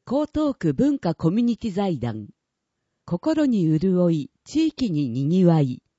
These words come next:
江東シティカルチャーアンドコミュニティファウンデーション。郵便番号一三五の零零一六。東京都江東区東洋四の十一の三。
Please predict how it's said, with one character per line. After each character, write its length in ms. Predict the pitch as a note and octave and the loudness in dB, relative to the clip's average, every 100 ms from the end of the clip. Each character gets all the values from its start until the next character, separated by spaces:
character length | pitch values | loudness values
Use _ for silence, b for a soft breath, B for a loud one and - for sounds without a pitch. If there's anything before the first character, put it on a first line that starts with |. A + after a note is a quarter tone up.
| _ _ _ _ _ _ | _ _ _ _ _ _
江 200 | - C#4 C#4 | -2 -2 -2
東 240 | C#4+ C#4 | -4 -4
シ 160 | - C4 | -4 -8
テ 120 | - | -4
ィ 240 | C#3+ A#2 - _ | -6 -6 -10 _
カ 160 | B3 | -4
ル 120 | C#4+ C#4 | -4 -4
チ 160 | F#3+ | -4
ャ 120 | D#3+ | -6
ー 40 | D3 | -6
ア 140 | C#3+ D3 | -6 -6
ン 80 | |
ド 100 | C3 C3 | -6 -6
コ 200 | - F3 | -2 -2
ミ 100 | C4 | -2
ュ 40 | |
ニ 120 | C4 | -4
テ 120 | - | -4
ィ 160 | C#3+ B2 | -6 -6
フ 120 | - | -4
ァ 100 | E3 | -2
ウ 40 | E3 | -2
ン 120 | C#3+ | -2
デ 160 | D3 | -4
ー 40 | B2 | -4
シ 180 | - G#2 | -8 -10
ョ 40 | |
ン。 260 | G#2 G2+ D3+ _ _ _ _ _ _ _ _ - | -10 -12 -18 _ _ _ _ _ _ _ _ -6
郵 200 | G3+ C#4 | -2 2
便 260 | D4 C#4+ | 4 4
番 300 | B3+ B3+ A3+ | 2 -2 0
号 340 | D3+ C3+ B2+ A#2+ _ _ - | 0 0 -2 -6 _ _ -8
一 220 | E3 - | -8 -8
三 280 | - D4+ C4+ | -4 -2 0
五 140 | A3 | 2
の 260 | G#3+ C3+ A#2 E3 | 2 0 -2 0
零 280 | A3 C#4 | 2 4
零 240 | C4+ C#4+ G#3 | 4 4 4
一 280 | C3+ - E3 | 2 0 2
六。 380 | D3+ - A#2+ - _ _ _ _ - | 2 0 -6 -6 _ _ _ _ -6
東 200 | C4+ D4 | -4 -2
京 220 | - D#4 | -2 -4
都 120 | - | -2
江 280 | G3 G#3+ A#3 | -4 0 0
東 260 | - A#3+ G#3 | 0 -2 -2
区 120 | - - | -8 -4
東 280 | G#3+ F#3 C#3+ | -2 0 0
洋 380 | B2 A#2 A2 _ _ _ | 0 -2 -6 _ _ _
四 280 | F#3 C#4+ C4+ | -2 -2 0
の 140 | F#3+ | -2
十 280 | C#3+ G#3 A3+ | -2 -2 -2
一 260 | A#3+ - A3+ | -2 -6 -6
の 140 | C#3 | -6
三。 440 | A#2+ C#3 C3 A#2 | -4 -4 -4 -6